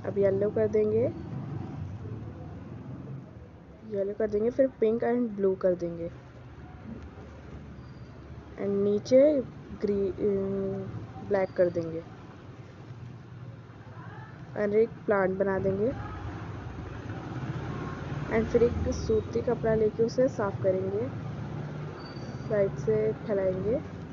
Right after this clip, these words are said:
and अब हम टेप उतार देंगे। So guys, हमारी बन के ready है and अभी ये भी उतार देंगे हम। And अब हमारी बन के ready है painting।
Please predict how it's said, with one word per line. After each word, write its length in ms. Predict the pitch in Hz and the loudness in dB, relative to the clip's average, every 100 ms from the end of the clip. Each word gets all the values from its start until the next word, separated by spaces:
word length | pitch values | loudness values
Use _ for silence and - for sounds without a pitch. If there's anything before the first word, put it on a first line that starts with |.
| - - - - - - - | -10 -10 -12 -12 -12 -12 -6
and 220 | - 208 | 0 4
अब 120 | 208 | 6
हम 260 | 214 233 254 | 4 4 2
टेप 340 | 226 202 208 | 4 4 4
उतार 260 | 208 185 175 | 0 2 0
देंगे। 340 | 165 170 90 - - - - - - - - - - - - - - - - | -2 -4 -4 -8 -16 -16 -16 -16 -14 -16 -16 -16 -16 -16 -16 -16 -14 -8 -2
So 120 | 196 | 4
guys, 240 | 190 202 | 4 4
हमारी 260 | 196 190 196 | 2 2 2
बन 200 | 196 190 | 2 2
के 120 | 190 | 4
ready 360 | 185 190 240 240 | 6 6 4 4
है 180 | 240 - - - - - - - - - - - - | 4 -2 -12 -16 -16 -18 -18 -18 -16 -14 -12 -2 2
and 120 | 208 | 4
अभी 180 | 202 202 | 4 4
ये 160 | 202 | 4
भी 120 | 196 | 4
उतार 240 | 208 208 196 | 4 4 4
देंगे 240 | 202 202 | 2 2
हम। 240 | 214 247 - - - - - - - - - - - - - - - - - - - - - - - - - - - - - - 202 | 2 0 -2 -8 -14 -14 -14 -14 -14 -14 -14 -12 -14 -14 -14 -14 -12 -12 -14 -14 -14 -14 -14 -16 -16 -18 -18 -18 -18 -18 -18 -12 -6
And 140 | 190 | -4
अब 140 | 196 208 | -2 -2
हमारी 280 | 202 202 208 | 0 0 4
बन 220 | 202 196 | 2 2
के 140 | 214 | 2
ready 440 | 208 190 190 196 208 | 6 6 6 2 4
है 300 | 202 247 - | 2 2 2
painting। 520 | 190 180 185 214 | 2 2 0 0